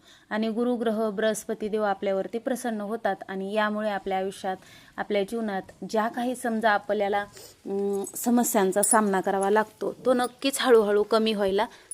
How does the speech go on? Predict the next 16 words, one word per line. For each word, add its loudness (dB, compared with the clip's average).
सुरुवात 6
होईल. -6
तसेच 6
गुरुवारच्या 8
दिवशी 2
बघा, 2
आपल्या 4
जेवणामध्ये 4
तसेच -6
शक्य 0
झालं 0
तर 4
पिवळे 8
वस्त्र 2
परिधान 0
करा. -4